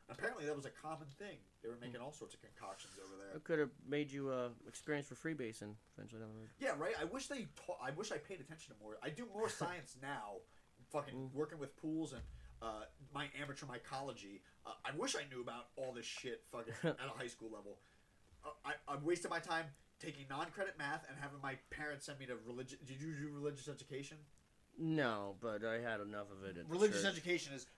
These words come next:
Speaker 1: a fucking waste of time. I should have been studying math or science, but now
Speaker 2: Yeah.
Speaker 1: I can say a bunch of prayers at somebody's awful wake that means nothing
Speaker 2: Right.
Speaker 1: instead of, you know, I, doing the periodic table or something like that. But fucking,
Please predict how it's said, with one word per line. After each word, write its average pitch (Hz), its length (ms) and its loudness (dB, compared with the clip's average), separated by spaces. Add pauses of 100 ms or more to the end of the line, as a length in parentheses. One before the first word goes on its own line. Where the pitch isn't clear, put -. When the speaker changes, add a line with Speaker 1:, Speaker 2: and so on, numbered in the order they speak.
Speaker 1:
a 120 80 0 (140)
fucking 151 400 0
waste 147 280 0
of 127 120 -10
time. 123 320 -4
I 107 60 -8
should 160 160 -8
have 147 80 -6
been 135 160 -8 (160)
studying 170 340 -2 (100)
math 147 300 -6
or 147 60 -12
science, 135 440 -6
but 147 120 -6
now 131 140 2
Speaker 2:
Yeah. - 20 4
Speaker 1:
I 151 80 0
can 147 100 -10
say 156 180 0
a 143 40 0
bunch 143 180 -4
of 123 80 -10 (160)
prayers 127 460 -2 (260)
at - 80 -14
somebody's 135 300 -6 (340)
awful 143 360 -2
wake 135 440 -2 (380)
that 113 80 -12 (200)
means 117 300 -12
nothing 120 400 -6 (100)
Speaker 2:
Right. 139 180 4
Speaker 1:
instead 123 200 0
of, 117 100 -4 (240)
you 147 80 -10
know, 104 200 -8 (360)
I, 123 140 -4 (360)
doing 139 200 -2
the 127 60 -10
periodic 127 540 -4
table 117 260 -6
or 110 80 -8
something 107 340 -10
like 107 160 -16
that. 101 280 -12 (420)
But 92 240 -4 (840)
fucking, 175 320 -4